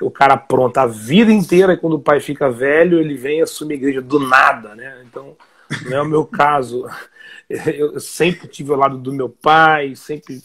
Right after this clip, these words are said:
sempre ministrei louvor na igreja, liderei jovens, eu prego desde garoto, né? Então, assim, a igreja já me respeitava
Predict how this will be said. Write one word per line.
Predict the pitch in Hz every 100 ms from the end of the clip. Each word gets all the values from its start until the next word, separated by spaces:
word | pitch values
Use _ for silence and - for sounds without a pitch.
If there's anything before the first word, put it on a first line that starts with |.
| _
sempre | - - 156 143 127
ministrei | 131 127 - 139
louvor | 127 107 131
na | 127
igreja, | 113 110 135 135 123
liderei | 135 123 131 127
jovens, | 104 104 113 135 120 120
eu | 123
prego | - 139 151 131
desde | 120 151 135
garoto, | 131 120 117 131 135 127 120 - _ - - -
né? | 131 131
Então, | 139 143
assim, | 151 - 139 120 117
a | 117
igreja | 120 135 135
já | 135 139
me | 135
respeitava | 131 147 - 110 92 - 120 120 127 160